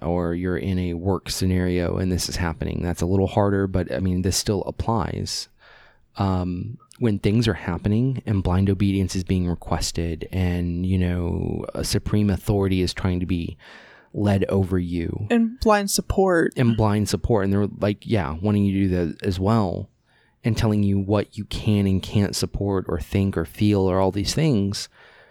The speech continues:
Speaker 1: If you're able, stand up to it, because this has to change. And this isn't gonna change by us just leaving or quitting.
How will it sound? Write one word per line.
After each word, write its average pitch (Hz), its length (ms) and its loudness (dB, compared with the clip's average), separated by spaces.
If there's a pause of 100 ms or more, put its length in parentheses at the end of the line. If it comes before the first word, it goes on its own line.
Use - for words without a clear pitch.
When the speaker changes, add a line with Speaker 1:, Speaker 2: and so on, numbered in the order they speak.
(420)
Speaker 1:
If - 200 -4
you're 117 160 2
able, 135 400 0 (1400)
stand 120 500 2
up 135 200 2
to - 160 -4
it, 82 140 -6 (220)
because 101 260 0
this 117 200 2
has - 340 -2
to 107 120 0
change. - 680 -2 (140)
And 104 340 2 (680)
this 107 340 0
isn't 120 280 2
gonna 104 180 4
change 110 480 2
by 92 440 0
us - 440 0
just 98 420 -2 (640)
leaving 101 720 2
or 90 120 -2
quitting. 113 600 -2